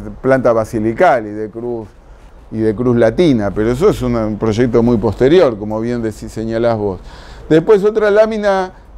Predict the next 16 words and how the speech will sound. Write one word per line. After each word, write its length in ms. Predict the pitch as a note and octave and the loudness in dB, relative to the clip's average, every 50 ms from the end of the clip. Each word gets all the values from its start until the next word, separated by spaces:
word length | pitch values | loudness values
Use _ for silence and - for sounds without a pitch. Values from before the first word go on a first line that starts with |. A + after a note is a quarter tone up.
| - | -6
que 100 | - D3 | -4 -2
estuve 720 | C#3 C#3 E3 E3 E3+ E3+ E3+ E3 D#3+ D#3+ D#3 D3+ D3+ D#3 | -2 2 4 4 4 6 6 4 4 4 2 2 2 2
viendo, 680 | D#3+ F3+ F#3+ F#3 F3+ F#3 F#3+ G3 G3+ G#3 G#3 G#3 F#3 E3 D3+ | 2 4 4 4 2 2 2 2 2 4 2 2 0 -2 -2
eh, 360 | B2+ B2 B2 B2 B2 B2+ A#2 A2 | -2 0 0 -2 -2 -4 -4 -2
que 320 | B2+ A#2+ A#2 A#2 A#2 A#2 A2 A2 - | 0 0 2 2 0 -2 -2 -6 -2
también 340 | - A#2+ B2 C3+ D3 D3+ D#3 | 0 0 0 2 0 0 0
ustedes 280 | D3 - - D3+ D#3 D3 | 0 2 2 2 2 4
lo 140 | C#3+ C3+ | 2 2
van 140 | C#3+ D3 D3 | 2 2 2
a 120 | D3 C#3 D3 | 2 2 2
ver 220 | D3+ D#3+ E3 D#3 | 4 4 4 2
en 140 | D3 C#3 B2 | 0 -2 -2
cuando 300 | A#2 B2+ B2 B2 C3 A#2 | -2 -2 -2 -2 -4 -4
se 140 | - B2 A#2+ | -4 -6 -4
trabaja 680 | G#2 C3 C#3+ C#3+ D3 D3 C#3+ D#3 D3 - D3 C3 B2+ | 0 2 2 4 4 4 2 2 0 0 -2 -2 -2
sobre 680 | - - B2 B2 A#2+ A#2+ A#2 A#2 A#2 A#2 A2+ A2 A2 | -2 -4 -4 -2 -2 -2 0 0 0 0 0 -2 -2